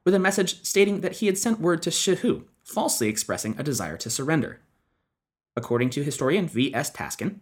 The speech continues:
the message read, quote, "Shi Hu is greedy, but not prudent. I asked him for permission to surrender and asked to meet me, and he does not suspect anything. Hiding troops in ambush and intercepting them coming to see me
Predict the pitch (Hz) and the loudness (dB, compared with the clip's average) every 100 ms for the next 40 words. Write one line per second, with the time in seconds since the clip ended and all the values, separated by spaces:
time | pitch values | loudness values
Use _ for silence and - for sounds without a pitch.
0 | _ 98 101 110 101 117 143 160 - _ | _ -6 -6 -6 -6 0 0 -2 -8 _
1 | - 143 151 - _ _ _ _ _ _ | -4 -2 -2 -10 _ _ _ _ _ _
2 | _ _ _ _ _ - 285 247 247 185 | _ _ _ _ _ 0 4 4 4 4
3 | 170 - 202 107 - _ _ _ _ 117 | 2 2 0 0 -8 _ _ _ _ -4
4 | 135 156 - 143 98 - - _ _ _ | -2 -4 0 -2 -2 -12 -20 _ _ _
5 | _ _ _ 170 175 247 170 - 120 - | _ _ _ 0 0 2 0 -2 -4 -2
6 | 147 156 120 110 117 143 90 73 _ 120 | -2 0 -2 -2 0 2 2 -4 _ -4
7 | 98 110 120 147 101 95 - _ _ _ | -4 -6 -2 0 0 -8 -10 _ _ _
8 | _ _ _ 131 196 165 156 - 120 - | _ _ _ 0 2 2 0 -2 -4 -2
9 | 143 - - 175 - - - _ _ _ | -4 -4 -4 -2 -4 -12 -18 _ _ _
10 | _ _ 175 233 240 214 214 190 196 104 | _ _ 2 4 4 2 2 2 2 0
11 | - - - 107 131 143 196 196 127 104 | -6 -10 -8 -4 -2 0 0 2 2 0
12 | 85 73 110 113 147 - 185 101 57 | -2 -6 -2 -2 0 0 2 0 -4